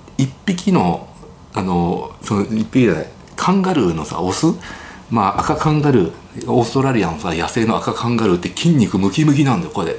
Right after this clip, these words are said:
上半身。もう、ゴリマッチョで。それで、もう、殴り合い、蹴り合いで、男同士で戦うんです。で、勝った赤カンガルーが、あの、メス総取りとかね、そういう状態なんです。あの、あと、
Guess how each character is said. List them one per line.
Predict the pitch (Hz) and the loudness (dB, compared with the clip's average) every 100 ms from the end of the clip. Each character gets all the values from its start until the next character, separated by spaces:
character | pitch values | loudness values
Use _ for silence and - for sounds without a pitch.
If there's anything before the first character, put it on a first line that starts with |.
| - | -2
上 | - 107 | 2 2
半 | 104 | 0
身。 | 90 90 - - - | -4 -8 -8 -12 -8
も | 87 - - - - 113 | -8 -8 -18 -20 -10 -2
う、 | |
ゴ | 104 110 | 2 2
リ | 147 | 2
マ | 139 | 0
ッ | - | 0
チ | 87 | -2
ョ | |
で。 | 80 80 - - - | -2 -4 -10 -14 -14
そ | - 156 | -2 2
れ | 185 | 4
で、 | 190 160 90 - 101 | 4 2 -2 -8 -6
も | 87 | -4
う、 | 78 - - - | -4 -12 -18 -4
殴 | 104 113 131 | -2 2 2
り | 160 165 | 4 4
合 | 139 | 4
い、 | 135 | 2
蹴 | - | 0
り | 117 139 | 2 4
合 | 131 | 4
い | 120 | 2
で、 | 120 90 101 | 2 2 0
男 | 101 135 143 | 0 0 2
同 | 143 | 2
士 | - - | 2 -2
で | 87 80 - - - | -2 -2 -8 -14 -6
戦 | 101 - 123 | -4 -2 -2
う | 104 | -2
ん | |
で | 80 | -4
す。 | - - - | -6 -12 -6
で、 | 110 - | -6 -2
勝 | 202 | -2
っ | - - | -4 -4
た | 143 104 78 - - - - 123 | -2 0 -4 -10 -14 -12 -6 -6
赤 | 113 143 | -4 -2
カ | 139 | 0
ン | 139 | 0
ガ | 143 | 0
ル | 117 87 | -2 0
ー | |
が、 | 95 87 - - - - - | -2 -4 -8 -10 -8 -8 -6
あ | 110 | -2
の、 | 95 90 92 98 | 2 2 2 2
メ | 101 | 0
ス | - 120 | 0 -2
総 | - 120 | 4 2
取 | 117 107 | 4 2
り | 107 | 0
と | |
か | - | -4
ね、 | 80 | -6
そ | - - 147 | -2 4 6
う | |
い | 139 135 135 123 113 | 8 8 6 4 2
う | |
状 | - | 0
態 | 107 95 | 0 -2
な | 82 | -4
ん | |
で | 73 | -8
す。 | - - | -16 -8
あ | 127 | -4
の、 | 113 | 0
あ | 117 | 0
と、 | 113 80 - | 0 -2 -6